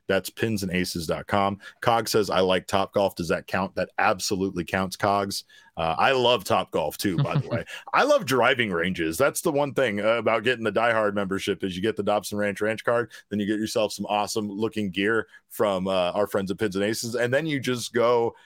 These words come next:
Speaker 1: and hit at the driving range at the go-, at, at the Dobson Ranch Ranch, uh, at golf, Dobson Ranch Golf Course. Uh, it's the best thing. I love,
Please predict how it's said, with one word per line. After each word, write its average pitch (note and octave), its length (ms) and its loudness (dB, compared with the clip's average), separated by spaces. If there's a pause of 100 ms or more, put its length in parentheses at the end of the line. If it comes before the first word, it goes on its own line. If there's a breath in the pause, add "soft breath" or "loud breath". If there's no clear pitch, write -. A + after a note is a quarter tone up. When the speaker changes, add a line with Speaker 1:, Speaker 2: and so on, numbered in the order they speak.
(180 soft breath)
Speaker 1:
and A#2 220 2
hit C3 200 2
at B2 120 -2
the C3 60 -2
driving C#3 340 2
range F2 340 -2
at G#2 280 2
the G#2+ 100 0
go-, G#2+ 240 0
at, A2 220 2
at G#2 180 0
the A2 80 -6
Dobson A2 320 -2
Ranch A2+ 220 -4
Ranch, C3+ 380 -4
uh, G#2+ 240 2
at G#2+ 320 -2
golf, A#2+ 280 0 (320)
Dobson B2+ 320 -2
Ranch C#3 200 -2
Golf D#3+ 180 0
Course. - 220 -6 (320 loud breath)
Uh, B2 200 4
it's D3 220 2
the E3 100 2
best D#3+ 480 -2 (220)
thing. B2 280 0
I G#2 120 2
love, B2+ 440 2